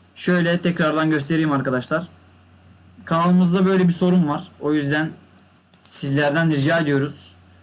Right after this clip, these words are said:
Videolarımızı sonuna kadar izleyin. Ee, sıkılsanız bile, mesela ne bileyim, işiniz olsa bile, bazı arkadaşlarımız var sağ olsunlar, yapıyorlar.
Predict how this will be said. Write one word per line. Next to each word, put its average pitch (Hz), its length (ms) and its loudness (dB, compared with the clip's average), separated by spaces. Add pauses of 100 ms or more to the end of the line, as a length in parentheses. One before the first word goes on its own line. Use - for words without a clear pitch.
(400)
Videolarımızı 160 600 0
sonuna 151 320 0
kadar 151 200 0
izleyin. 147 440 -2 (320)
Ee, 131 40 -10 (1120)
sıkılsanız 185 800 0
bile, 143 220 0
mesela 143 420 0
ne 147 160 0
bileyim, 143 320 -2 (260)
işiniz 180 360 2
olsa 190 320 2
bile, 175 240 2 (640)
bazı 156 240 0
arkadaşlarımız 156 580 0
var 165 120 0
sağ 143 200 -2
olsunlar, 135 300 -2
yapıyorlar. 151 480 -2